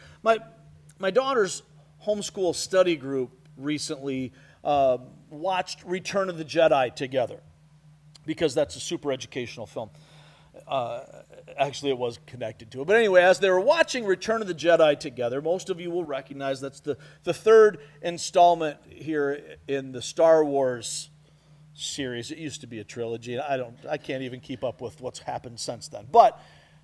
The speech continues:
one of her friends was clearly not raised right and never saw Return of the Jedi. And for those of you who have not seen the Star Wars movies, we'll pray for your sanctification.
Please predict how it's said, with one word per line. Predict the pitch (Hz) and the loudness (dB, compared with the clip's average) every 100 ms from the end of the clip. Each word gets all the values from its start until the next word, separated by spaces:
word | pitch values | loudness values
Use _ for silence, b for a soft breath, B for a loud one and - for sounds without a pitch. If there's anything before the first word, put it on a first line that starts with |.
| b _ _ _ _ _ _ | b _ _ _ _ _ _
one | - 277 | 4 6
of | 349 | 6
her | 262 214 | 4 2
friends | - 220 151 147 208 - - _ - _ _ - _ _ - | 4 4 4 0 -8 -14 -16 _ -20 _ _ -20 _ _ -18
was | 170 180 180 - | -4 -2 -2 -4
clearly | - 214 185 | 4 4 4
not | 170 156 | 2 0
raised | 160 185 175 | 4 4 4
right | 127 131 147 B B | 0 0 0 B B
and | 190 | 2
never | 208 214 | 4 4
saw | 208 - 226 190 165 - - | 4 4 6 6 4 0 -18
Return | 156 147 156 135 | -12 -6 -4 -4
of | |
the | 123 | -8
Jedi. | 117 117 110 120 | -6 -6 -4 -8
And | 143 | -4
for | |
those | 175 202 | 0 0
of | 175 | 0
you | 180 170 | -6 -2
who | 175 | 0
have | 160 | 4
not | 165 151 | 2 2
seen | 160 156 | -4 -8
the | |
Star | 139 156 147 | -2 2 2
Wars | 143 135 131 - | 2 -4 -8 -14
movies, | 147 139 135 127 - B B B | -8 -6 -6 -8 -12 B B B
we'll | 135 131 - _ | -4 -4 -12 _
pray | - 147 135 | -8 -6 -6
for | - 123 | -8 -12
your | 120 117 | -10 -8
sanctification. | - 123 - - - 131 - | -6 -6 -8 -10 -6 -6 -6